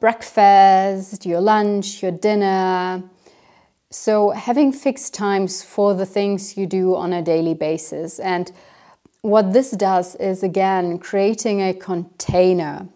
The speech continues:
because this Vata energy, this autumn energy, loves to be here and there.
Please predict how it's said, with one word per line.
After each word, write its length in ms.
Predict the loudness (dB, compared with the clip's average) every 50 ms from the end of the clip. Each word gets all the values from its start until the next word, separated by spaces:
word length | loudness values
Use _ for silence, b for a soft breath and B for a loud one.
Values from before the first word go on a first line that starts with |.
| _ _
because 540 | -8 -8 -6 -4 -4 -4 -4 -4 -8 -14 _ b b b b b b b b b b -10
this 360 | -4 -2 -2 -2 -2 -4 -6
Vata 640 | -8 -4 0 0 0 0 0 0 0 2 2 2
energy, 840 | 0 -4 -6 -4 -4 -6 -6 -6 -6 -4 -2 -2 -2 -2 -4 -8 -10 -10
this 360 | -8 -6 -4 -4 -6 -8 -16 _ _ 0
autumn 400 | 4 4 4 4 2 0 -8 -10
energy, 640 | -8 -8 -8 -6 -6 -8 -8 -8 -8 -8 -8 -10 B B B B B B B B B
loves 800 | 0 4 4 4 4 4 2 2 0 0 -2 -4 -8 -10 -12 -12
to 120 | -10 -8 -6
be 160 | -4 -4 -6
here 720 | -6 -10 -12 -6 -4 -2 0 0 2 2 2 2 0 -2 -4
and 260 | -6 -6 -4 -4 -2
there. 400 | -2 -2 -2 -2 -4 -6 -8 -12